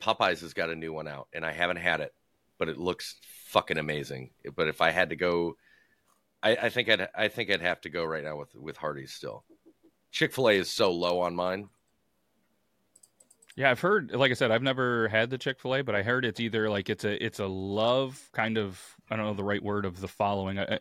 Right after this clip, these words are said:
Speaker 2: my brain wanted to say cult following, but it's not a cult following. That it's,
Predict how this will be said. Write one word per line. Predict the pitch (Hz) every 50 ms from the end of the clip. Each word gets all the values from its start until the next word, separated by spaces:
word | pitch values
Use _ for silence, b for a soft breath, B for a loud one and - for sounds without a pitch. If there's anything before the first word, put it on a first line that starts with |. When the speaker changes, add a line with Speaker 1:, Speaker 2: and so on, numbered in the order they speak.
| -
Speaker 2:
my | - - 110 104
brain | 98 87 110 104 101 101
wanted | 95 92 92 87
to | 87
say | - 98 90
cult | - - 113 101 - -
following, | - 92 90 90 90 92 92
but | 90 90
it's | 87 -
not | 101 92 92
a | 90
cult | - 98 95 -
following. | - 92 95 95 92 B B B B B B B _
That | 113 110
it's, | 107 98 - -